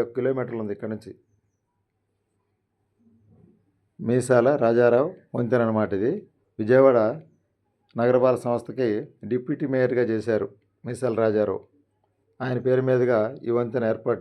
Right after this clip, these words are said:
చేశారు. కాంగ్రెస్ పార్టీ నాయకుడిగా మీసాల రాజారావు మంచి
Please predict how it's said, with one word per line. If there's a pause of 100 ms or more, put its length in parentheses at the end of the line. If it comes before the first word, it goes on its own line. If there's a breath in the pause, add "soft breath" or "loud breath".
చేశారు. (1120)
కాంగ్రెస్
పార్టీ
నాయకుడిగా (280)
మీసాల (100)
రాజారావు (440)
మంచి